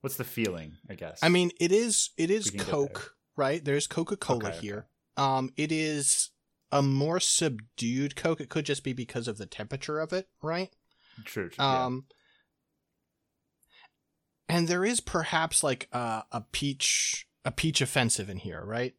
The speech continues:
Speaker 2: Um, maybe.
Speaker 1: The peach front, yeah.
Speaker 2: Maybe it is, like, like, artificial peach and Coke. Maybe that's what this is. It's very strange.
Speaker 1: So it, like, has the core, you would say? The Coke
Speaker 2: Yes,
Speaker 1: core.
Speaker 2: yes, I would say it
Speaker 1: Okay.
Speaker 2: has a, has a Coke core.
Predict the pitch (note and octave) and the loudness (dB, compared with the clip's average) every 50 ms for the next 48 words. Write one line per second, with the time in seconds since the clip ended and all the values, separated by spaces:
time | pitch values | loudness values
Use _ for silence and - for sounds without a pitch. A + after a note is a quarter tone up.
0 | _ _ _ _ _ - - - - A#2+ A2+ A2 G#2 G2+ G2 F#2+ F#2 F#2 F2+ - | _ _ _ _ _ -20 -20 -12 -8 -6 -6 -4 -6 -6 -8 -10 -10 -12 -12 -16
1 | _ _ _ _ _ _ _ _ - - - - - - - - _ _ _ _ | _ _ _ _ _ _ _ _ -20 -20 -20 -20 -20 -20 -20 -20 _ _ _ _
2 | _ _ _ _ A#2+ A#2+ A#2+ A#2 G#2 - G2+ F2+ - B2 A2+ A2+ - - - G2+ | _ _ _ _ -4 -4 -4 -4 -4 -6 -8 -4 -2 -2 -2 -2 -4 -6 -6 -6
3 | F2 F2 F2 - - - G#2+ G#2 F#2 F2+ F2+ F2 - - - - - - D#3+ F#3+ | -6 -6 -8 -12 -14 -10 -8 -6 -6 -6 -6 -10 -12 -16 -16 -10 -2 4 4 6
4 | A#3+ C#4 D#4 D4 B3+ G#3 G3+ G3 F#3 E3+ E3 D#3+ D#3 D3 C3+ - C#3 C#3 C3+ C3 | 6 6 4 2 2 4 4 4 4 4 4 4 4 4 2 0 0 0 0 0
5 | A#2 - - - _ _ _ _ _ _ - C#3+ D3+ D3+ D#3 - - D#3+ D3 - | -2 -4 -10 -16 _ _ _ _ _ _ 0 2 2 2 2 -2 -2 -2 -2 0
6 | - C#3+ A#2+ - - - C3 A#2 - - - - - - _ _ _ _ - A2+ | 0 -2 -2 -4 -6 -6 -6 -4 -2 -2 -2 -2 -2 -6 _ _ _ _ -6 -4
7 | A2 G#2+ - - - A2+ F#2 D#2+ - - - - C3+ C3 C3+ D3 D#3 D#3+ D#3+ D#3+ | -4 -4 -4 -6 -6 -6 -8 -8 -10 -16 -8 -4 -2 0 0 0 0 -2 -2 -2
8 | D3 - - D#3+ D#3 - - D#3 - - E3+ E3 E3+ F3+ - - - - D#3+ - | -2 -2 -2 -4 -4 -4 -2 -2 0 0 0 0 -2 -2 -2 -2 -2 -4 -4 -4
9 | - C3+ C3 F3 A3 C#4 D#4+ D4+ G#3 - - - - - G#2 G2+ - - - - | -6 -2 2 2 4 4 4 2 2 2 2 2 2 0 -4 -8 -10 -10 -10 -8
10 | - - - - - - - _ _ _ _ _ _ - - D#3+ D#3+ D#3+ D3 C#3 | -6 -6 -6 -6 -10 -14 -20 _ _ _ _ _ _ 0 2 4 4 6 4 6
11 | C3+ C#3+ C#3+ - - - C#3+ D#3 F3 F3+ E3+ C#3+ C3 - B2 - - - - D#3 | 6 6 4 4 4 6 8 8 8 6 4 -2 -6 -6 -8 -6 -6 -4 -2 0
12 | D3+ B2 G2+ F2+ E2 D#2+ E2 E2+ E2+ E2 D#2+ - - - - - - G2+ - _ | 2 2 2 0 -2 -4 -8 -10 -10 -10 -10 -8 -8 -8 -10 -10 -14 -18 -20 _
13 | _ _ _ _ - - - - F3 F#3+ F#3 - - - - - - A2 C#3 B2 | _ _ _ _ -20 -14 -8 -2 4 6 6 6 6 2 -2 0 2 2 2 2
14 | A2 - B2+ B2+ B2+ - F#3 F#3+ D#3+ E3 D3+ C3+ C#3+ C3 C3 C3 A#2+ A#2 - - | 2 0 0 -2 0 0 0 2 2 2 2 2 0 0 0 0 -2 -2 -2 -2
15 | C3 A2 - - - F2+ E2+ G#2 | -2 -2 -2 -6 -12 -12 -12 -12